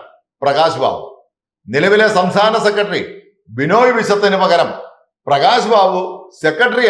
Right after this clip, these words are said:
ആയാൽ കേരളത്തിൽ പാർട്ടി കൂടുതൽ കൂടുതൽ വളരും എന്ന അഭിപ്രായവും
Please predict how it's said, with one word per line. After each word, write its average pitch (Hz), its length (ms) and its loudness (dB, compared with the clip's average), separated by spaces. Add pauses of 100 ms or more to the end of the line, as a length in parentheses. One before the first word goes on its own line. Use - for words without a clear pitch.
ആയാൽ 165 240 2 (640)
കേരളത്തിൽ 202 440 4 (160)
പാർട്ടി 190 320 2 (140)
കൂടുതൽ 214 320 4 (100)
കൂടുതൽ 196 300 4 (140)
വളരും 208 360 4 (240)
എന്ന 185 140 2 (180)
അഭിപ്രായവും 196 640 4